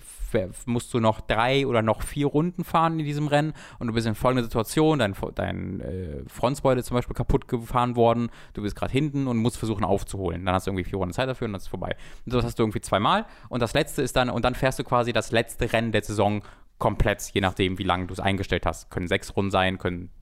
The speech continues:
zwanzig Runden sein, wie du, wie du magst. Ähm, glaub ich zumindest, dass man das da auch schon einstellen kann. Äh, und da fährst du halt um die W M. Also da m-, versuchst du halt die, äh, W M zu gewinnen, indem du vor deinem Konkurrenten landest. Und da wird's nämlich interessant,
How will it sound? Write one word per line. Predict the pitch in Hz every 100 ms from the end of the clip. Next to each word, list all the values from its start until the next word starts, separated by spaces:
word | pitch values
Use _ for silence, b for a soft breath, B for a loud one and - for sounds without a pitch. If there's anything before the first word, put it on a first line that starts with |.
| - - -
zwanzig | - 98 98 92 -
Runden | 92 92
sein, | 90 87 87
wie | 87
du, | 90
wie | 92
du | 87
magst. | 98 139 - B B B B
Ähm, | 98 90 92
glaub | 104 127
ich | 143
zumindest, | 135 117 113
dass |
man | 120
das | 113
da | 117
auch | 110 113
schon | 117
einstellen | 110 - 110
kann. | - 113 113 B B
Äh, | -
und | 101 110
da | 113
fährst | 123 113 117
du |
halt | 107 -
um | 95
die | 104 98
W |
M. | 90 90 87
Also | 98 95
da | 95 98
m-, | 98 - - 98
versuchst | - 101 101 -
du | 98
halt | 92 - - 95
die, | 90 90 90
äh, | 95 95 95
W | 127
M | 190
zu | -
gewinnen, | 98 90 82 - B B
indem | 101 110 131
du | 147 156 156 B B
vor | - - 120 135
deinem | 135 123 123 117
Konkurrenten | 123 123 120 117 -
landest. | 90 87 -
Und | 90
da | 117
wird's | 147 147
nämlich | 123
interessant, | 120 117 - 110 110